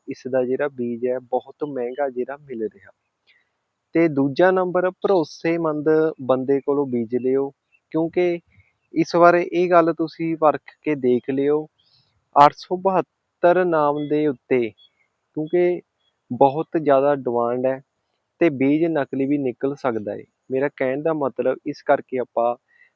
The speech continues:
ਤਜਰਬੇ ਦੇ ਤੌਰ ਤੇ ਆਪਾਂ ਲਾ ਸਕਦੇ ਹਾਂ, ਪਰ ਇਹ ਨਾ ਹੋਵੇ ਵੀ ਆਪਾਂ ਪੁਰਾਣੀਆਂ ਕਿਸਮਾਂ ਨੂੰ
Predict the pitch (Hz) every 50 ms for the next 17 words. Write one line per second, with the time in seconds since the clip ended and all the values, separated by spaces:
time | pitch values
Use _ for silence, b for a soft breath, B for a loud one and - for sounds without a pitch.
0 | _ _ - 147 139 139 139 135 135 143 160 175 180 190 180 - 175 165 156 156
1 | - 156 156 151 - - - 147 147 147 143 135 123 117 117 117 - - 127 131
2 | 127 135 139 147 151 147 151 151 - - - 151 151 170 180 190 185 - - 151
3 | 143 151 151 156 165 165 156 - 170 170 - - 165 151 139 131 131 135 139 143
4 | 151 139 - 147 - - - 127 127 127 139